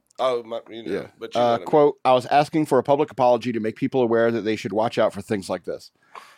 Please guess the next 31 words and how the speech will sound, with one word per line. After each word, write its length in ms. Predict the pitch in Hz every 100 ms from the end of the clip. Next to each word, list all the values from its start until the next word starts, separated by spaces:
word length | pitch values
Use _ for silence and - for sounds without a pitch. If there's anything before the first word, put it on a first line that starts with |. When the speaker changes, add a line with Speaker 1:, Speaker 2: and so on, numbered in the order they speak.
| _ -
Speaker 2:
People 260 | 135 156
can 180 | - 147
be 80 | 139
allergic 380 | 131 131 120 113
to 60 |
pork 380 | - - 113 110 -
and 120 | 117
potentially 400 | 107 123 120 123
die 300 | 113 104 101
from 180 | 101 104
a 40 |
stupid 300 | 95 117 104
mistake." 480 | 101 98 98 78 - _ _ _ _ _ _ -
But 200 | - -
you're 80 | 120
not 160 | 113
allergic 320 | 73 73 64 _
to 80 | _
pork. 280 | - 62 - _ _ _
Um, 380 | - 139 143 143 _
"It's 380 | 127 139 135 107
my 200 | 135 151
choice 360 | - 139 123
not 180 | 127 123
to 40 | -
consume 420 | 123 - 127 117
meat 220 | 120 117
because 300 | - - 110
it 80 | 110
causes 360 | - 107 104 -
cancer. 800 | - 170 202 214 147 120 156